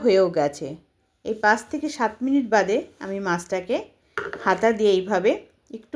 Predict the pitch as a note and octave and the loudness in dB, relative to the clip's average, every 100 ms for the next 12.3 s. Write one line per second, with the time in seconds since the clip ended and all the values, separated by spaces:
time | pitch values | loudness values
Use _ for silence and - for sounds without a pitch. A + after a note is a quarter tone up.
0 | C4+ F#3+ F3+ F#3 F3+ F3+ F3+ F3+ F3 G#3+ | 0 0 0 0 0 0 -2 0 -2 -2
1 | F#4 A#3+ G#3 F3+ A3+ D4 F#3+ F3+ A#3 F3+ | -8 -4 -2 -2 0 0 -2 -2 -2 0
2 | D3 C#3+ C#3 C#3 A#2+ E3+ _ _ _ _ | 0 -2 -4 -6 -8 -12 _ _ _ _
3 | _ _ _ _ _ - F#3 A3+ C#4+ C#4 | _ _ _ _ _ -10 -4 -2 2 4
4 | B3+ A3+ A3 G3 G3+ G#3 G#3 A3 A3 A3+ | 4 0 0 2 2 2 2 0 -2 -2
5 | B3+ B3+ A3 G#3 F3+ F#3+ A3+ G3+ B3 F4 | -4 -4 -8 -6 -4 -2 -2 -2 -4 -4
6 | _ _ _ G3 G#3 A3 G#3+ D#4+ G3+ E3+ | _ _ _ -2 2 2 2 2 2 0
7 | F3 F#3 F3+ F#3+ F#3+ G3 A#3+ F#4+ _ _ | 0 -2 -2 -2 -2 -2 -4 -4 _ _
8 | _ _ _ - G3 C4 A#3 A3+ G#3 G3 | _ _ _ -8 -2 0 0 2 4 4
9 | F#3 F#3+ G3+ A3 G#3+ G#3+ G3+ F#3+ G#3+ G#3+ | 0 -4 -8 -6 -6 -4 -4 -6 -8 -4
10 | G3 F#3+ G3+ C4 G#3 E3+ F3 A#3+ G4 - | -4 -2 0 2 2 0 0 -2 -4 -10
11 | _ _ _ _ _ - A#3 B3+ D#4 D4+ | _ _ _ _ _ -2 0 4 2 2
12 | A3 G#3 | -4 -6